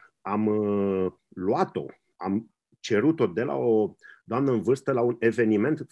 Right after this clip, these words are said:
organizat, dacă nu mă înșel, de tine și de Cezar Ioan la Constanța, un eveniment cu vinuri și cu produse, uh, locale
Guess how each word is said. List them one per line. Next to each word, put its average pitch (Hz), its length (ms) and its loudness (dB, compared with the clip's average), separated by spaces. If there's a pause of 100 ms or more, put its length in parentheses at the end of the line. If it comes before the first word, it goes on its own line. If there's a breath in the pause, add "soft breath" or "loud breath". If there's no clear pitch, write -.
(140)
organizat, 110 480 0
dacă 135 180 -4
nu 123 60 0
mă 117 60 0
înșel, 131 240 -2
de 113 120 2
tine 127 280 -2
și 120 160 -8
de 95 360 0
Cezar 117 280 -2
Ioan 104 300 0 (260 soft breath)
la 117 160 -2
Constanța, 127 760 -2
un 104 140 -2
eveniment 110 380 2
cu 143 120 -6
vinuri 131 360 0
și - 160 -8
cu 110 280 0
produse, 113 840 0
uh, 101 300 -2
locale 113 640 0